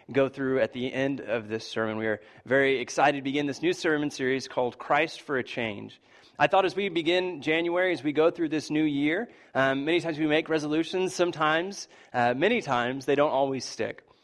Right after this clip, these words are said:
And so what would happen if we actually chose Christ for a change?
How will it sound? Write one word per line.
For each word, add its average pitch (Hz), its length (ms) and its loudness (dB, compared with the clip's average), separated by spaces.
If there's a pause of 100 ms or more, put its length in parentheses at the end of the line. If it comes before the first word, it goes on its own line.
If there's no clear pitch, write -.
(200)
And 135 160 0
so 147 140 0
what 143 140 4
would 143 100 0
happen 139 300 2
if 117 100 -8
we 123 120 0
actually 117 240 -4
chose 117 260 -6
Christ - 540 -2 (260)
for 117 160 -2
a 107 40 -4
change? 95 640 -8